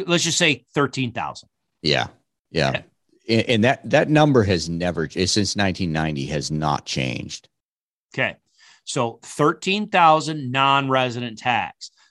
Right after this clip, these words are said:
Speaker 1: So what I just heard was that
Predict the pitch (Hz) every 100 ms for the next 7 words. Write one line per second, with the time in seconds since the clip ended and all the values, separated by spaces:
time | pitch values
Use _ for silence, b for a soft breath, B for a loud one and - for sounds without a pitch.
0 | - - 170 113 - _ _ _ _ _
1 | _ _ _ _ _ 117 131 127 127 139
2 | 120 - 233 143 73 117 _ _ _ _
3 | _ _ _ _ _ _ _ _ _ _
4 | _ _ _ _ _ _ _ _ - 131
5 | 127 - 123 120